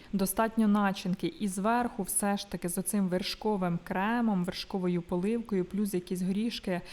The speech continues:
це щось нереальне, це дуже-дуже смачно. Тому, хто ще ні разу не куштував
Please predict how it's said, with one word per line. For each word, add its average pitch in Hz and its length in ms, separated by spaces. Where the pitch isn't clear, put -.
це 240 180
щось - 300
нереальне, 170 600
це 214 180
дуже-дуже 202 760
смачно. 175 520
Тому, 214 340
хто - 360
ще 190 240
ні 202 160
разу 196 460
не 214 180
куштував 220 680